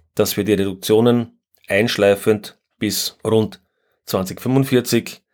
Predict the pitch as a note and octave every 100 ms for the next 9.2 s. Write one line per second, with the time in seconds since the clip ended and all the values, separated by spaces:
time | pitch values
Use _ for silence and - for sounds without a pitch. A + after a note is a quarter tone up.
0 | _ _ _ _ - G2+ G2+ - - G2+
1 | B2 A#2+ F2+ - - G2+ F#2+ G2 F#2 G#2
2 | G#2 C3 C#3 A#2+ A2 G#2+ G2+ G#2+ G#2 G#2
3 | - F#2+ G2 - A#2+ A#2 A2 - A#2 A2+
4 | _ _ _ - A2 A2 A2 - _ _
5 | - G2+ G2+ F2+ F2 G2 G2+ - G2 F#2
6 | F#2 F#2 G2 F#2+ G2+ G2 G2+ - F2+ F2
7 | F2 F2 E2+ E2 F2+ - - G2 F2+ E2+
8 | F#2 F#2 - G2+ F#2+ F#2 - E2+ - -
9 | -